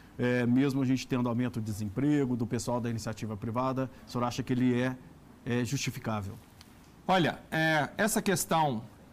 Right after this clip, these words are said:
Speaker 2: nós estamos realmente vivendo um momento de pandemia, mas o Distrito Federal, em virtude do fundo constitucional, ele, ele houve um, um ajuste do fundo constitucional para que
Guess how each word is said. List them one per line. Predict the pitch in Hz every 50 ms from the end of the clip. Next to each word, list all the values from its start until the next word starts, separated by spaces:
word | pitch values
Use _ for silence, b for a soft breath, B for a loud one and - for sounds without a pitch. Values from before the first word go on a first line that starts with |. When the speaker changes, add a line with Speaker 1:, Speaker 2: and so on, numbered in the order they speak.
| - - - - - - -
Speaker 2:
nós | 175 170 185 190
estamos | - - 196 180 170 156
realmente | 139 175 190 165 160 170 170 -
vivendo | 156 156 131 135 147 151 151 135 139 135 B B B B B B B -
um | 190 185
momento | 190 175 160 165 160 156 - 156
de | 143 -
pandemia, | - - 147 143 143 135 127 123 143 160 160 143 113 95 90 - - - - - B B B B B B B -
mas | 185 208 220 214 165 180 -
o | 220 196
Distrito | 151 156 151 - 185 185 -
Federal, | - 180 147 139 135 143 156 160 151 131 107 107 B B B B
em | - 175 185
virtude | 156 170 165 - - 175 160 127 143
do | 131 120 196 214
fundo | 208 - - - 190 190 165 151 143
constitucional, | - - 180 185 - - - 151 - - 147 123 123 131 147 151 139 113 95 107 B B B B B B B B B B
ele, | - 190 202 202 202 196 202 185 - - - - - - - - - - - - - - - -
ele | - 185 196 196 190 175
houve | - 202 214 190 156
um, | 208 214 208 196 175 -
um | - 196 196 196 185 185 190
ajuste | 175 147 131 - 120 147 202 226 - - - - - 143 117
do | 117 131 165
fundo | 156 - 170 170 151
constitucional | 147 - 151 143 - - 139 135 139 139 131 123 117 B B B B B B -
para | - 175 185 185 185
que | - - - 196 185 180 160 131 123